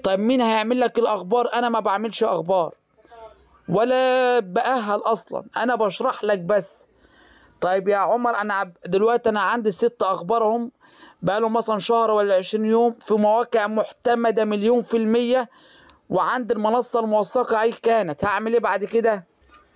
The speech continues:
هتدخل على الرابط ده اللي هو تقديم طلب التحقق،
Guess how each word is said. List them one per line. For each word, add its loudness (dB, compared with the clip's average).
هتدخل 0
على 2
الرابط 0
ده -2
اللي 2
هو 2
تقديم 0
طلب 0
التحقق، -6